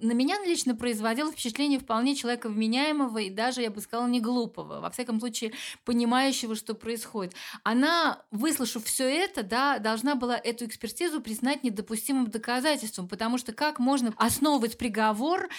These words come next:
на таком доказательстве, которое просто, ну, никуда ни в какие ворота не лезет?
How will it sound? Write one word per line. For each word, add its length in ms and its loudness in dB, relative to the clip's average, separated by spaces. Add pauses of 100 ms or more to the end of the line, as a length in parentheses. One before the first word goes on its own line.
(180)
на 380 4
таком 360 2
доказательстве, 920 -2
которое 400 -2
просто, 520 -2
ну, 440 2
никуда 720 4
ни 240 4
в 60 -2
какие 260 2
ворота 420 2
не 120 -4
лезет? 380 -8